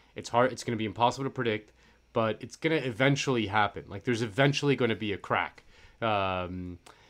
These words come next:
and then the question is, like, what happens then? How does the system react then?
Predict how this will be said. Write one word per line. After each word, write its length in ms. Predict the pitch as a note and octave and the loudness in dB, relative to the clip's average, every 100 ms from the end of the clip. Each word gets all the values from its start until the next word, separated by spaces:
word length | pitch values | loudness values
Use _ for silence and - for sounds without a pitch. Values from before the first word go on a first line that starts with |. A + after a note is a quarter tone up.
| _ | _
and 220 | B2 B2 | -6 -4
then 140 | A#2+ A2+ | -2 -4
the 60 | |
question 360 | A#2+ C3+ - C#3+ | 0 0 2 0
is, 160 | C3 A#2 | 0 0
like, 240 | B2 A#2 | 0 0
what 300 | G#2 F#2+ A#2+ | -4 2 2
happens 360 | A#2 C3 B2 G#2 | 6 4 4 0
then? 260 | C3 B2+ | 0 0
How 140 | G#2+ A#2 | 0 -2
does 100 | G#2+ | -2
the 80 | G#2 | -8
system 360 | B2 - A2+ | -8 -6 -4
react 300 | A2 A2 G#2+ | 0 0 0
then? 240 | A#2 A2+ | 0 -2